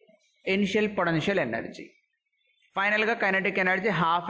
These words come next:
M V square. పొటెన్షియల్ ఎనర్జీ ఫార్ములా ఏంటి? వన్ బై ఫోర్ పై epsilon naught క్యూ వన్ క్యూ టూ. క్యూ వన్ ఏమో చార్జ్ జెడ్ ఈ, క్యూ టూ ఏమో alpha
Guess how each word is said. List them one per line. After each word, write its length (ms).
M 100
V 100
square. 220
పొటెన్షియల్ 420
ఎనర్జీ 260
ఫార్ములా 360
ఏంటి? 160
వన్ 120
బై 80
ఫోర్ 280
పై 80
epsilon 420
naught 200
క్యూ 120
వన్ 120
క్యూ 100
టూ. 80
క్యూ 200
వన్ 240
ఏమో 180
చార్జ్ 300
జెడ్ 240
ఈ, 20
క్యూ 140
టూ 60
ఏమో 140
alpha 240